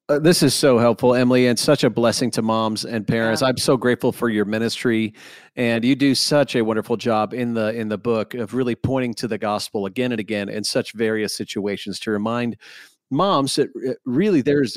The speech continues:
Speaker 1: gospel work in even the small things, but also gospel redemption in some of these really hard things that people are facing. Before we let you go, would you mind just sharing with us, wh-, what are the prayers that you have for your family right now? If listeners wanna pray for you guys and the Jensen family, how can they, uh,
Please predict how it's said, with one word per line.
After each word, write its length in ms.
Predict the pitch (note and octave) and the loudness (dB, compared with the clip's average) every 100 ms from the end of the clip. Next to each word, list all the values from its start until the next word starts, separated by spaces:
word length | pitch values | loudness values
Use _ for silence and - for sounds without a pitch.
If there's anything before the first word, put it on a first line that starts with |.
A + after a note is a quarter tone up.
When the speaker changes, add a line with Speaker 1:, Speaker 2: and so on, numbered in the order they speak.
| A#2+ | -2
Speaker 1:
gospel 400 | C#3+ D3+ - A#2 | 0 0 0 -2
work 380 | B2+ C#3+ A#2 A#2+ | 0 -2 -2 -2
in 80 | A#2+ | -2
even 180 | B2 | -2
the 60 | A2 | -4
small 260 | - B2 A2+ | -2 -2 -2
things, 220 | A#2+ - | -4 -2
but 80 | C3 | -2
also 220 | C#3 D3 | -2 -4
gospel 380 | B2+ B2+ - A#2+ | -2 -4 -4 -4
redemption 560 | G#2+ A2 C3 - G#2+ G#2 | -4 -2 -2 -2 -6 -6
in 160 | A2 G2+ | -8 -6
some 200 | A2+ G2+ | -6 -4
of 40 | |
these 160 | G#2 A2 | -6 -4
really 360 | B2 A2+ G2+ | -2 -2 -2
hard 400 | F#2 A#2 F2+ E2+ | -2 -2 -2 -4
things 340 | A#2+ G2 F2 - | -4 -4 -4 -6
that 140 | F#2+ | -6
people 280 | G#2 - F#2 | -6 -4 -6
are 80 | E2+ | -4
facing. 520 | G2 F2 - E2 E2 - - - - | -6 -6 -6 -8 -10 -14 -20 -16 -2
Before 260 | D3 G3+ G#3 | 2 4 6
we 100 | F3 | 4
let 180 | C3+ | 4
you 100 | B2 | 0
go, 440 | A#2 A2+ G2+ G2 G2 | 2 2 2 0 0
would 260 | B2+ C3 | 0 0
you 60 | D3+ | 0
mind 200 | E3+ D#3 | 0 -2
just 140 | D#3+ | 0
sharing 240 | E3 D3 C3+ | 0 0 0
with 160 | B2+ | 0
us, 140 | B2+ A2 | 0 0
wh-, 140 | C#3 | -4
what 200 | C#3+ F#3+ | -2 -2
are 40 | F3+ | 0
the 80 | |
prayers 300 | - C3+ A#2 | 0 0 -2
that 120 | A#2 A2+ | -2 0
you 120 | C#3+ | 0
have 220 | A#2+ G#2 | 0 -4
for 80 | G#2 | -4
your 200 | A#2+ D#3 | -2 -2
family 340 | D#3 D3 D3 | 0 -2 0
right 200 | C#3+ C#3 | 0 -2
now? 280 | C#3+ D3 D3+ | -2 -4 -2
If 180 | B2 - | -4 -2
listeners 320 | C#3+ D#3 C3+ | -2 0 -2
wanna 300 | C#3+ C3+ A#2 - - - _ _ - | -2 -2 -4 -8 -20 -20 _ _ 0
pray 340 | C#3 C#3 D3 | 2 4 2
for 220 | C#3 C#3+ | -2 -2
you 160 | B2+ C3 | 0 0
guys 320 | C#3 C3+ B2 | 0 -2 -4
and 100 | A#2 | -4
the 60 | G#2 | -4
Jensen 360 | B2 A#2 B2 | -6 -6 -8
family, 460 | - A#2 A2 A2 A2 | -6 -4 -4 -6 -4
how 160 | A2 B2+ | -4 -2
can 180 | B2+ | -4
they, 280 | A2 G2+ G2+ | -4 -4 -6
uh, 100 | A2 | -10